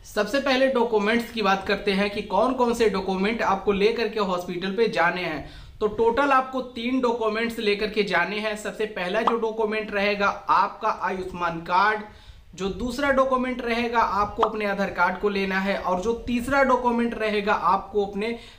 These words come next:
राशन कार्ड को लेना है। यानी ये तीनों डॉक्यूमेंट्स आपको लेकर के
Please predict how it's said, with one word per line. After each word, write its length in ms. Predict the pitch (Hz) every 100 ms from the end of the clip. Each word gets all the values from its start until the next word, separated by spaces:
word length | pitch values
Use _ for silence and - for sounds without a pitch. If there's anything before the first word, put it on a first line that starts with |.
| -
राशन 380 | 180 185 185 180
कार्ड 280 | 180 180
को 100 | 185
लेना 260 | 175 170 170
है। 320 | 165 156 135
यानी 220 | 180 247
ये 60 | 262
तीनों 440 | 262 220 233 269
डॉक्यूमेंट्स 580 | 247 247 226 226 226 -
आपको 340 | 190 196 - 214
लेकर 440 | 196 233 247 233
के 320 | 190 202 202